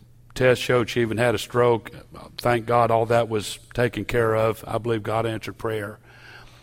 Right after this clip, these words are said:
But that morning, wee hours of the morning, uh, Casey and I, uh, drove to the, um,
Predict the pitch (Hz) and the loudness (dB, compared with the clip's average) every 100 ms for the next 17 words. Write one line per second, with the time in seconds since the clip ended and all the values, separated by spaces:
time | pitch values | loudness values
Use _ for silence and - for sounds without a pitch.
0 | - - 139 156 151 135 160 151 131 127 | -20 -6 4 6 6 6 6 6 4 6
1 | 139 135 113 113 107 117 127 127 - 117 | 8 8 6 -2 0 0 0 -2 -6 -2
2 | 117 - - 139 127 127 113 110 117 113 | -2 -2 2 4 4 2 0 0 0 -2
3 | 98 - - - 110 104 101 120 117 - | -4 -12 -18 -12 -10 -10 -2 0 0 -2
4 | 107 98 - - - - - - - - | -2 -2 -4 -18 -20 -20 -20 -20 -20 -10
5 | 127 110 110 98 | -8 -4 -6 -6